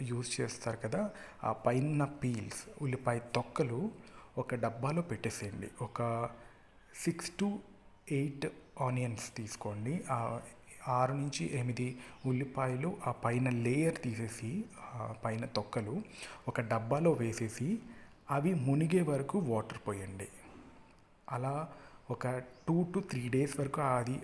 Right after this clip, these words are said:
ఆ డబ్బా అలా ఉంచేసేయండి. దాంట్లో ఉన్న కషాయం మొత్తంగా ఆ ఉల్లిపాయ, ఆ, అదంతా వాటర్లోకి చేరుతుంది. అది మీరు ఈ మొక్కకి వేయచ్చు.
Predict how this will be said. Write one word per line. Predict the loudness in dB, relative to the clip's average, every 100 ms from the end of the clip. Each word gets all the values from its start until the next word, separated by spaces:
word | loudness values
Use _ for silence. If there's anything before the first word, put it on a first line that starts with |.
| 0
ఆ | 2
డబ్బా | 2 2 4
అలా | 6 4
ఉంచేసేయండి. | 2 0 -2 -4 -4 -6 -8 -10 -16 -18 -10 0
దాంట్లో | 2 2 4 6
ఉన్న | 6 4
కషాయం | 4 4 6 4 6 4
మొత్తంగా | 2 0 -6 2 4 6 6 6 4 -2 -12 -12 -8 0
ఆ | 2
ఉల్లిపాయ, | 4 4 2 6 8 8 6 2 0
ఆ, | 2 4 4 2 0
అదంతా | -2 0 2 2 0 -2
వాటర్లోకి | 4 6 6 4 4 2 -4 -2 0
చేరుతుంది. | 0 -2 -6 -6 -10 -14 -16 -16 -2 4
అది | 6 8 6 4 2 -8 0
మీరు | 4 4 4
ఈ | 4
మొక్కకి | 2 2 0 0
వేయచ్చు. | 0 -2 -2 -4 -6